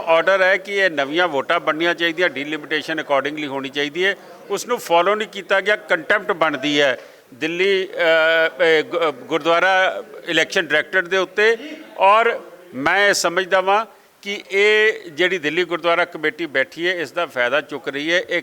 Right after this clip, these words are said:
ਕੋਈ ਐਸਾ ਉਦਮ ਨਹੀਂ ਕਰ ਰਹੀ, ਜਦ ਕਿ ਇਹ ਡਿਊਟੀ ਬਾਊਂਡ ਨੇ, ਇਹ ਇਲੈਕਟਿਡ ਬਾਡੀ ਹੈ, ਕਿ ਇਹਨਾਂ ਨੂੰ ਸਰਕਾਰ ਨੂੰ ਅਪਰੋਚ ਕਰਨਾ ਚਾਹੀਦਾ ਸੀਗਾ, ਡਾਇਰੈਕਟਰ ਗੁਰਦੁਆਰੇ ਨੂੰ ਅਪਰੋਚ ਕਰਨਾ ਚਾਹੀਦਾ ਸੀ।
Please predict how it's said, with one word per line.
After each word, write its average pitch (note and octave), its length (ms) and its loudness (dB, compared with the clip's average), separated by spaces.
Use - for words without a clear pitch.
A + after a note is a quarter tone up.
ਕੋਈ G3 220 0
ਐਸਾ F3+ 400 0
ਉਦਮ D#3+ 320 -4
ਨਹੀਂ E3+ 120 -6
ਕਰ C#3 180 0
ਰਹੀ, F3 180 -6
ਜਦ C#3+ 240 -2
ਕਿ - 120 -8
ਇਹ E3 120 0
ਡਿਊਟੀ C3 340 -6
ਬਾਊਂਡ C#3+ 320 0
ਨੇ, D3+ 160 0
ਇਹ F3 140 0
ਇਲੈਕਟਿਡ D3 400 -2
ਬਾਡੀ A#2+ 400 -6
ਹੈ, E3+ 180 -2
ਕਿ A3 60 -10
ਇਹਨਾਂ A#3 300 0
ਨੂੰ A3 140 -4
ਸਰਕਾਰ E3+ 500 0
ਨੂੰ F#3 140 -2
ਅਪਰੋਚ E3 320 -4
ਕਰਨਾ D3+ 300 0
ਚਾਹੀਦਾ D3+ 400 0
ਸੀਗਾ, D#3 280 0
ਡਾਇਰੈਕਟਰ C#3 400 0
ਗੁਰਦੁਆਰੇ C3 440 0
ਨੂੰ D3 140 -4
ਅਪਰੋਚ B2+ 280 -6
ਕਰਨਾ B2 260 -2
ਚਾਹੀਦਾ C3 340 -2
ਸੀ। E3+ 220 -6